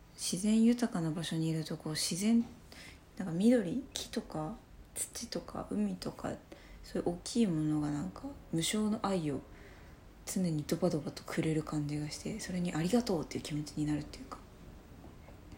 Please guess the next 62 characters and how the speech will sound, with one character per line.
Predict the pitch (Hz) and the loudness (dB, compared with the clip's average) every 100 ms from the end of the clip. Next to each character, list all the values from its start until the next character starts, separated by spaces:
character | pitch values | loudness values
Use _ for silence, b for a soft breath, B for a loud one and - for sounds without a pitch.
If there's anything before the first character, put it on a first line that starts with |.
| B B B B B - - - - - - - | B B B B B -20 -20 -20 -20 -20 -10 -4
だ | |
か | 165 | 0
ら | 165 | 0
な | |
ん | 160 | 0
か | - | -2
勝 | - - | -8 -2
手 | - | 4
に | 220 220 | 4 4
そ | 202 | 0
の、 | 190 190 - - - - | 0 -2 -6 -14 -18 -14
人 | - - 214 | -10 -2 0
と | 220 | 2
い | 214 | 2
な | 214 | 2
く | 214 | -2
て | - | -6
も | 160 160 | -4 -4
自 | 185 175 | -4 -4
然 | 185 185 | -2 -2
の | 196 | -2
中 | 202 185 | -4 -2
に | 165 156 | -2 -2
い | |
る | 156 | -2
だ | 156 | -6
け | - - | -6 -6
で | - | -6
そ | - | -4
う | 165 | -4
い | 165 | -4
う | |
循 | 165 170 175 | -4 -6 -4
環 | 175 170 | -6 -4
の | |
中 | 165 175 147 | -6 -8 -6
に | 147 147 | -6 -6
い | |
る | 151 - B B B B B | -8 -10 B B B B B
実 | - 175 - | -6 -6 -4
感 | 180 170 | -4 -2
が | 170 | -2
湧 | 165 | -4
く | 165 180 | -4 -4
ん | 156 | -2
だ | |
け | 160 - | -4 -4
ど、 | - | -4
な | |
ん | - - - - - - - - | -6 -12 -20 -20 -20 -20 -18 -16
か | - | -12
都 | 202 | -12
会 | - 226 226 | -2 0 2
に | 220 214 220 214 | 0 0 0 -2
ポ | - | -2
ッ、 | 220 | -4
ポ | - 233 | -2 -2
ッ | |
て | 220 - - | -2 -2 -6
行 | |
く | - | -6
と、 | - 147 143 | -8 -6 -6